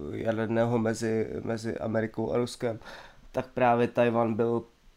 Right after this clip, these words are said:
tím prvním místem, kde hrozilo, že prostě čínští komunisté zaberou Tajvan a Amerika by musela reagovat nějakým způsobem,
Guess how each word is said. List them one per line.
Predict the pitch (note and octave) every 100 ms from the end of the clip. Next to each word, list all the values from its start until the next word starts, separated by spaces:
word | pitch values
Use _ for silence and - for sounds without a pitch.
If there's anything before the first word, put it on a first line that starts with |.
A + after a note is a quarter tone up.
| _
tím | - D#3+
prvním | D#3 C#3 D3 C#3+
místem, | C3 - C3+ A#2+ A#2
kde | A#2 A#2+ A#2 A2+ A2+
hrozilo, | A#2 A2+ A2 A2+ A2
že | A#2
prostě | A2+ G#2+ - G#2+
čínští | C3+ B2 - - A#2+
komunisté | C3+ C3+ B2 A#2+ - A#2 A2+
zaberou | A2+ G#2+ A2 A2 G#2+ - F2 -
Tajvan | A2+ A2 G#2+ G#2 A2
a | - A2 A2
Amerika | G2 G2+ A2 A2 G#2+ G#2+ A2+ G#2
by | A2 A2 A#2
musela | A#2 A2+ - A2+ A2
reagovat | A2 A2 G#2+ G#2
nějakým | G2 G2+ - A2
způsobem, | - G#2 A#2 A2